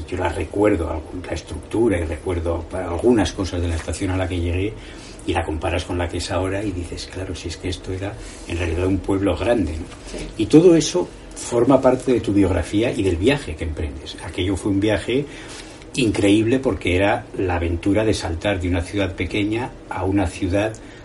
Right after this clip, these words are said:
Speaker 1: desde la que se podía intentar conquistar el mundo a través del cine, ¿no? Yo fracasé, pero hice otras cosas. Entonces, al final, pues también eso es un viaje. El viaje del fracaso en el proyecto inicial,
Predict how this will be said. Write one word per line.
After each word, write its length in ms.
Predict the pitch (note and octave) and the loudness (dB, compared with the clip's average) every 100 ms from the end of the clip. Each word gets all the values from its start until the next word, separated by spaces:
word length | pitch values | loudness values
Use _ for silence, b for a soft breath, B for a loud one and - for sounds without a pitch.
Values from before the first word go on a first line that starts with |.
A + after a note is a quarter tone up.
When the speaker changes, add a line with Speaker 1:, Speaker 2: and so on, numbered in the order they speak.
| - | -4
Speaker 1:
desde 240 | A2 F#2 G2 | 0 2 2
la 180 | F2+ E2+ | 2 0
que 120 | F#2+ | -2
se 180 | - - | -2 -2
podía 560 | F#2+ F#2+ C3+ E2+ D2+ - - - - | 0 2 4 4 2 -6 -16 -16 -4
intentar 600 | G2 E2+ F2 E2+ F#2 F2+ - - - - - - | -2 0 0 0 0 0 -4 -10 -12 -14 -18 -4
conquistar 580 | - G2+ - F2+ - G#2 | 2 2 2 -2 2 4
el 100 | G2 | 4
mundo 260 | F#2+ F#2+ F2 | 4 4 2
a 40 | |
través 280 | E2+ F2 E2+ | 2 2 2
del 100 | E2 | 0
cine, 320 | - B2 G2+ | -2 0 0
¿no? 120 | D#2 - B B B - | -2 -6 B B B 0
Yo 100 | A2 | 2
fracasé, 560 | B2 A#2+ - - D#3 - | 4 4 4 6 6 6
pero 160 | G2+ G2+ | 4 4
hice 200 | A2 F2 | 4 2
otras 220 | D#2+ D#2 | -2 -6
cosas. 460 | - - F2 - - - | -8 -8 -10 -12 -16 -16
Entonces, 320 | - F2 E2+ | -6 -4 -2
al 100 | F2 | -2
final, 360 | F#2+ F#2 F#2 A2 - | -2 -2 -2 -4 -6
pues 200 | E2+ - | -8 -6
también 320 | - D#2+ - | -4 -4 -4
eso 160 | D#2+ - | -6 -6
es 80 | |
un 100 | - | -4
viaje. 260 | D#2+ C3 - - B B - - | -2 -2 -4 -14 B B -14 -8
El 100 | D#2+ | -2
viaje 360 | F2 E2 F2 | -2 -2 -4
del 160 | E2+ E2 | -4 -4
fracaso 500 | - F2 F#2 F2 E2+ | -2 -2 0 0 0
en 80 | E2+ | -2
el 80 | |
proyecto 440 | E2+ E2+ F2 E2 F2+ | -2 0 0 0 -2
inicial, 440 | E2+ - F#2 E2+ | -2 0 -2 -2